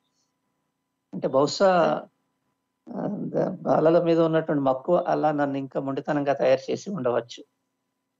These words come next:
Speaker 2: ఓ, సూపర్ సార్, నిజంగా.
Speaker 1: అక్కడ మా నాన్నగారు గ్రామకరణం పోతుగంటి రామజోగారావు గారు,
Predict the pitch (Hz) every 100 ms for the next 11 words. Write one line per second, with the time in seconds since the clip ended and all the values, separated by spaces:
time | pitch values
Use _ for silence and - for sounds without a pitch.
0 | _ _ - 156 147 - - - 190 -
1 | - - - 165 180 175 185 190 185 -
2 | 147 139 135 143 147 147 123 135 135 139
3 | 131 131 165 147 135 139 131 127 127 123
4 | 123 127 123 117 120 131